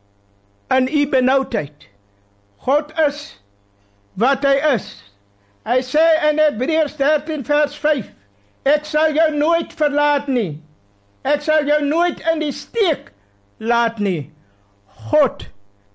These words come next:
bly getrou tot in alle ewigheid. Mag die Here vanaand die woorde seën, dat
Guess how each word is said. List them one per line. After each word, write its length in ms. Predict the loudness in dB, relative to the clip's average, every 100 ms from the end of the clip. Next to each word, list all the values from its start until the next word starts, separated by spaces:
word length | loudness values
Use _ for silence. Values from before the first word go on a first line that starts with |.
| -4
bly 580 | 0 2 2 2 0 -4 -18 _ _ _ -8
getrou 580 | -6 -2 2 2 2 0 -8 _ _ _ _ _ _
tot 240 | -2 -2 -2
in 140 | -2
alle 300 | -2 -2 -4
ewigheid. 540 | -6 -6 -6 -8 -14 -16 _ _ _ _ _ _
Mag 240 | -2 -2
die 140 | 0 2 2
Here 200 | 2 0
vanaand 680 | 0 2 2 0 -2 -8 -20 _ _ _ _ _ _
die 180 | -2 0
woorde 440 | 2 2 2 0 -2
seën, 540 | -4 -2 0 0 -4 -12 _ _ _ _ -4
dat 220 | -4